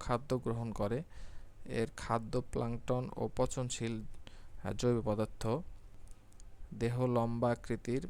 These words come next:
মাথা ছোট ও পিঠের রং হালকা কালো। বছরে এক কেজি ওজনের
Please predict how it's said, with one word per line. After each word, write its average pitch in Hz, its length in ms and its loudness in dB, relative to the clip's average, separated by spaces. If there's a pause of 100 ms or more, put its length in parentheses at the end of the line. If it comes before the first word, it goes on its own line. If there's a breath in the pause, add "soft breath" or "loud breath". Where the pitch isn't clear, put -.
মাথা 110 400 0
ছোট - 340 -2
ও 117 320 2
পিঠের 127 360 4
রং 123 280 4
হালকা 113 320 2
কালো। 107 420 2 (960 loud breath)
বছরে 123 460 2
এক 127 120 2 (100)
কেজি 123 220 2
ওজনের 120 420 2